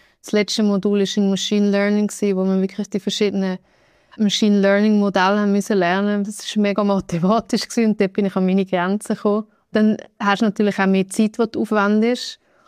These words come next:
Und im Moment im Praxisprojekt sind wir viel im, im Lab, wo wir wirklich auch unsere Chips zusammenschweissen <laughs> und so Sachen. Und C-A-D-Zeichnung auf dem Laptop mitmachen. Und das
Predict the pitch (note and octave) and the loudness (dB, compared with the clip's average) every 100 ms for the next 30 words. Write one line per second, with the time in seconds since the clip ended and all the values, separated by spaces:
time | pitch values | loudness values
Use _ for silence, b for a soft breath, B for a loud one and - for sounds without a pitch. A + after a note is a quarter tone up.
0 | b G3+ G#3 G3 G3 G3+ G#3 F#3+ F#3+ G3 | b 0 2 2 2 0 0 0 0 -2
1 | - G#3+ - G3 G3 F#3+ - - G3+ G3 | -2 -6 -2 0 0 -2 -12 -4 0 0
2 | F#3+ F#3+ G3+ G3+ G3 F#3+ F3+ b b b | 0 0 0 0 0 0 -2 b b b
3 | _ G3+ G3+ G3 F3+ G3+ A3+ A3 G#3+ F#3+ | _ 0 2 2 4 2 0 -4 0 2
4 | F#3+ G3 G#3 G3 F3 F3 F#3 F#3+ b b | 0 -2 -4 -2 0 0 0 -4 b b
5 | _ G3+ F#3 F#3+ - A3 - - G#3 G#3 | _ -2 -2 -2 -2 -4 -4 -2 0 0
6 | G#3+ G#3+ G3 A3+ - G#3+ G3+ G#3 - F#3+ | 0 0 2 0 0 0 0 -2 -2 -2
7 | G#3+ G3+ G#3 - - A3 B B B B | 2 0 0 -2 -4 -4 B B B B
8 | - G3+ F#3+ G3+ G3+ G#3 G#3+ G3 - F#3+ | -2 -2 0 0 2 2 0 -2 -2 0
9 | G3+ G3+ G#3 G3+ G3 G3+ G3 G3 - G#3 | 0 0 -2 -2 0 0 0 -2 -4 0
10 | G3+ G3+ G3 G3+ - G3+ F#3 F#3+ - | 0 2 0 -2 -4 -4 -2 -6 -10